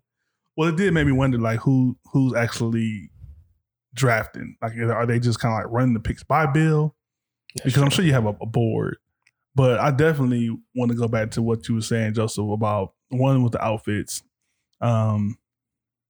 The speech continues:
Speaker 1: I mean, since it was virtual, I probably wouldn't have gotten no suit, but I damn sure wouldn't have been in no damn robe. <laughs>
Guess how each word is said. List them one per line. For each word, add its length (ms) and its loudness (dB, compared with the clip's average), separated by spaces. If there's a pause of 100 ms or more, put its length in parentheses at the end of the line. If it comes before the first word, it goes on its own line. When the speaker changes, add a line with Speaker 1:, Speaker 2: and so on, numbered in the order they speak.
(120)
Speaker 1:
I 60 0
mean, 500 2 (1000)
since 240 2
it 80 2
was 140 2
virtual, 400 2
I 80 2
probably 280 0
wouldn't 200 2
have 100 4
gotten 160 2
no 140 -2
suit, 420 0 (960)
but 80 2
I 40 2
damn 260 2
sure 140 0
wouldn't 100 2
have 60 0
been 100 0
in 40 4
no 100 2
damn 240 0
robe. 340 -4 (600)
<laughs> 180 -4